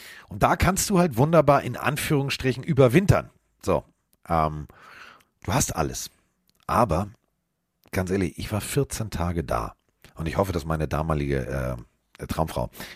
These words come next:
mit der ich im Urlaub war, das nicht hört. Ähm, mir war nach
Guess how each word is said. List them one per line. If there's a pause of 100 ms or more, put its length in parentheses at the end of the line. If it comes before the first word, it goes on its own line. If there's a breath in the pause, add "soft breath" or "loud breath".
mit
der
ich
im
Urlaub
war,
das
nicht
hört. (680 loud breath)
Ähm, (680)
mir
war
nach